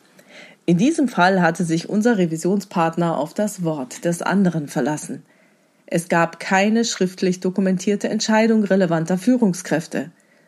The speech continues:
Es gab keine schriftliche Vereinbarung. Es gab nur die gelebte Praxis. Und die sah aus Sicht der internen Revision wie folgt aus.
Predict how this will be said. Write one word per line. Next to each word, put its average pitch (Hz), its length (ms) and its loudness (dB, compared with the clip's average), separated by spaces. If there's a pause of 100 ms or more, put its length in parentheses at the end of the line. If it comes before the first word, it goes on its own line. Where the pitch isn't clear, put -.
(400)
Es - 180 -6
gab 196 300 0
keine 170 560 0
schriftliche - 720 -6
Vereinbarung. 147 760 -2 (680)
Es 175 180 0
gab 165 340 0
nur 180 320 4
die 156 140 -4
gelebte 165 400 0
Praxis. 175 640 -6 (460)
Und 196 260 2
die 311 140 4
sah 175 200 2
aus - 280 -4
Sicht 247 240 -2
der 165 100 2
internen 170 460 2
Revision 170 560 2
wie 214 80 4
folgt 247 400 0
aus. - 360 -4